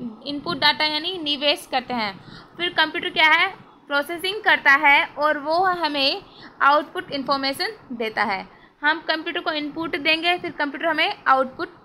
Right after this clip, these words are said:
देगा। आगे देखते हैं, कंप्यूटर के मशीनी पुर्जों को कंप्यूटर हार्डवेयर कहते हैं। इनको निम्नलिखित भागों में समझा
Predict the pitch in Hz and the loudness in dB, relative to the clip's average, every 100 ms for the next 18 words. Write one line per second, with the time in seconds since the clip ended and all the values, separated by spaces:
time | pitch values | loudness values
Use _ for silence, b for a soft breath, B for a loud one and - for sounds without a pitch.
0 | - 226 208 175 - - - - - - | -4 -4 -2 -6 -8 -20 -20 -20 -20 -20
1 | _ _ _ _ _ _ _ _ _ B | _ _ _ _ _ _ _ _ _ B
2 | B B B B B - 294 320 381 370 | B B B B B -2 0 0 -4 -4
3 | 320 320 359 - 311 311 370 392 415 403 | -2 -2 -2 -6 -4 -4 -4 0 2 2
4 | 392 330 294 277 339 349 392 349 311 311 | 0 0 -6 -4 -4 -2 -2 -2 -6 -4
5 | 320 320 311 359 - 311 294 285 330 311 | -4 -2 -2 -4 -6 -2 -2 -2 -6 0
6 | 320 320 359 - 294 285 254 285 294 330 | 2 2 -6 2 6 6 4 0 0 -2
7 | - - 247 240 233 214 202 B B B | -6 -2 -2 -2 -4 -4 -8 B B B
8 | 311 339 349 294 311 - - 320 330 339 | -4 -4 2 2 2 -2 -6 -6 -2 0
9 | 339 392 427 240 294 262 277 311 302 294 | 0 0 -2 -2 4 4 4 0 -2 -4
10 | 349 - 330 277 269 294 | -6 -12 -8 -4 2 2